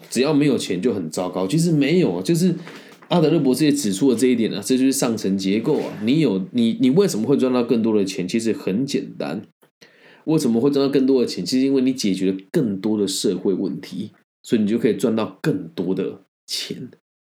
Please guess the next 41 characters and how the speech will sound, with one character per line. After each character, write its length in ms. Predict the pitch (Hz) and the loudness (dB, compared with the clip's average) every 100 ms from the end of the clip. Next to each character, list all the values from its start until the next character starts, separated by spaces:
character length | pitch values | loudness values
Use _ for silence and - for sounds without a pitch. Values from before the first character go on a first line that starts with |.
| _ - _ | _ -20 _
那 120 | 202 | 0
所 200 | 196 131 | 2 2
谓 80 | 170 | 2
的 60 | 170 | 2
上 240 | 185 170 | 2 2
层 180 | 123 110 | 2 0
结 140 | 113 | 2
构 120 | 139 156 | 2 2
不 160 | 170 | 2
一 40 | 151 | 2
定 120 | 151 | 2
是 100 | 143 | 2
以 180 | 117 95 | 0 -2
钱 340 | - 92 92 | -4 -6 -4
做 180 | 139 110 | 0 0
决 160 | 92 92 | 0 -2
定， 140 | 107 | 0
而 40 | 113 | 0
是 120 | 151 | 0
因 80 | 151 | 2
为 80 | |
你 100 | 123 | 2
有 160 | 156 117 | 2 2
能 200 | 101 117 | 0 2
力 120 | 143 | 2
解 180 | 92 87 | 2 -4
决 160 | 80 95 | -2 -2
很 200 | 87 85 | -2 -2
多 120 | 113 | -2
社 200 | - 123 | 0 2
会 100 | 127 | 2
问 160 | 120 | 0
题， 100 | 90 | -2
你 100 | 82 | -6
自 180 | 85 - | -4 -2
然 160 | 135 92 | 0 -2
就 120 | 101 | -2
会 100 | 117 | -2
产 240 | 113 95 85 | -2 -6 -4
生 160 | 104 | -2
在 220 | 117 107 | -2 -4